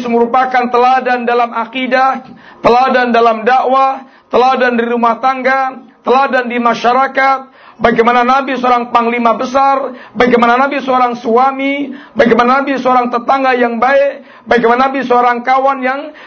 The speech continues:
yang menyenangkan kawannya, bagaimana Nabi seorang yang teman bermain di antara anak-anak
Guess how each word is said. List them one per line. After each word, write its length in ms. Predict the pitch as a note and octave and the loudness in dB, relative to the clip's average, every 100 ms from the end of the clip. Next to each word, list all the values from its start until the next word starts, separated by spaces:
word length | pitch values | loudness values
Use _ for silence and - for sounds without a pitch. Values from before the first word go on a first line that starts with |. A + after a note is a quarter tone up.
| - | -6
yang 320 | A3+ B3 B3 | 0 2 2
menyenangkan 640 | A#3 A#3 C4+ C#4 C4 B3 A#3 | 2 2 0 0 -2 0 0
kawannya, 800 | A#3+ C4+ C4+ C#4 C#4+ C#4 - - - | 2 0 -2 -2 -4 -6 -16 -20 -2
bagaimana 480 | A#3 A#3 A#3+ C4+ C#4 | 0 2 2 2 0
Nabi 80 | C#4 | -4
seorang 400 | - B3+ C4 B3+ | -2 0 0 0
yang 160 | C4 C4+ C4+ | -4 -4 -8
teman 320 | B3 B3 A#3+ | 0 0 2
bermain 720 | A#3 A#3 B3+ C#4 D4 C#4+ C#4+ B3+ - - | 0 0 0 0 -2 -6 -12 -18 -20 -4
di 100 | G#3 | 0
antara 400 | B3+ B3 C4 B3 | 2 2 2 2
anak-anak 480 | B3 A#3+ C4 C#4 C#4+ | 2 2 0 0 -2